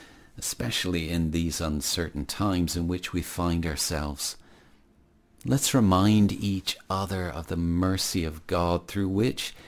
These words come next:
he has given us new birth. Let's remind each other of the,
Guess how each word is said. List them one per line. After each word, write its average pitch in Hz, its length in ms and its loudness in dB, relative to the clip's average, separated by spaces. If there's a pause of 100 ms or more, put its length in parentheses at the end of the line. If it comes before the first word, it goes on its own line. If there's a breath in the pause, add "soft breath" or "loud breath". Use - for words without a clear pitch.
(320 loud breath)
he - 200 -4
has 107 180 -2
given 98 320 2
us 98 440 -2
new 104 240 2
birth. 110 640 -2 (1080 soft breath)
Let's 120 280 2
remind 113 500 8
each 101 360 2
other 104 300 2
of 101 240 -4
the, 98 400 2